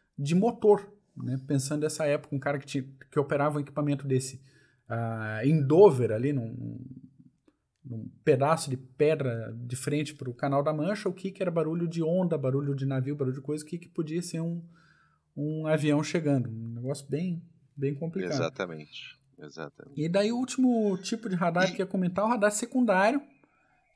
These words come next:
Speaker 1: que é o que a gente
Speaker 2: Uhum.
Speaker 1: comentou do, com respeito ao F trinta e cinco. Que o radar secundário, ele não lê um reflexo de ondas, mas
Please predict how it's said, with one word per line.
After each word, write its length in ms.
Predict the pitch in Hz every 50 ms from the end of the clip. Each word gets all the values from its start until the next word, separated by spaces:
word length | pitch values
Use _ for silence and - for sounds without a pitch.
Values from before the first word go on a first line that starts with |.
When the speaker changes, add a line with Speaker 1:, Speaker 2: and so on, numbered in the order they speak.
| _ -
Speaker 1:
que 280 | - - 214 214 202
é 120 | 202 220 233
o 120 | 254 254
que 120 | - -
a 60 | 247 220
gente 280 | 214 226 233 226 240
Speaker 2:
Uhum. 160 | 240 226 226
Speaker 1:
comentou 960 | 240 233 233 226 240 240 220 208 - - - 202 208 220 240 247 247 - - _ _ _ _ _ -
do, 920 | 165 165 160 185 202 214 226 226 226 220 214 214 214 214 208 202 190 185 180 -
com 80 | - 196
respeito 400 | 196 208 208 208 214 208 208 220
ao 60 | 220
F 100 | 220 -
trinta 220 | - 220 226 262
e 60 | 262 -
cinco. 300 | - 233 214 185 - - - _ _ _ _ _ _ _ _ _ _ _ _ _ _ _ _ _
Que 100 | - 151
o 20 |
radar 240 | 147 156 143 151 170
secundário, 360 | 165 - 175 165 165 190 220
ele 120 | 220 214 214
não 200 | 208 208 202 196
lê 280 | 185 180 185 208 247
um 160 | - 214 208 202
reflexo 680 | 180 214 208 208 - 196 202 226 240 - - - 202
de 120 | 170 175
ondas, 380 | 185 190 190 165 139 135 127 120
mas 280 | 131 135 139 135 -